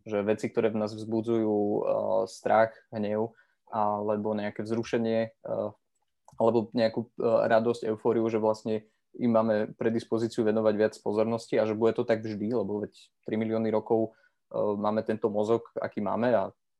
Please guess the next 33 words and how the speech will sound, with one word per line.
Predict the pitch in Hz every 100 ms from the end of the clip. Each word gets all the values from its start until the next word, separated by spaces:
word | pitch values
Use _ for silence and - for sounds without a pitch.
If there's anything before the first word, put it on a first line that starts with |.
| _
technológie | 110 - 117 113 110
to | 113
nezmenia, | 101 107 107 120 147 - _ _ -
ale | 101
môže | 113 127 127
sa |
vlastne | 117 117 117 117
zmeniť | 113 117
to, | 110 107
že | 110 107 104 104 104 - 110 131 _
teraz | 107 104
sa | 107
veľa | 110 104
diskutuje | 104 - 113 110
o |
rôznych | 107 107 113 113
reguláciách, | 107 113 113 110 - 120 117 - _ _ _ -
a | 107 104 104 - 117
že | 120
do | 110 117 120
budúcna | 123 123 123 113
budú | 110 107
existovať | 107 113 - 110 -
komunikačné | 107 110 107 110 -
technológie, | - 107 - 107 107 107
ktoré | 104 113
jednoducho | 110 110 110 -
budú, | 110 117 113 113 110 - _ _
e, | - 113 107 107
napríklad | 107 104 120 113
rušiť, | 110 123 131 - 107 -
e, | 117
určitý, | 107 107 113 - 117 - 110